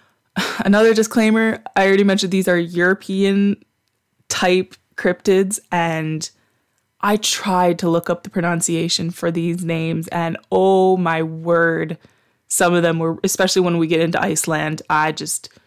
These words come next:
whew. So <laughs> I apologize in advance. But we are going to begin with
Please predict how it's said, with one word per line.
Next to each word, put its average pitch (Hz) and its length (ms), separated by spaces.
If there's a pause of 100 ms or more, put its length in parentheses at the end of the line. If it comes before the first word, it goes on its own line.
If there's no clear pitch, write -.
(520)
whew. - 560 (320)
So 170 460 (260)
<laughs> - 220
I 196 140
apologize 196 800
in 175 60
advance. 175 420 (500)
But - 240 (300)
we 226 280
are 226 140
going 202 260
to 208 200
begin 170 400
with 165 180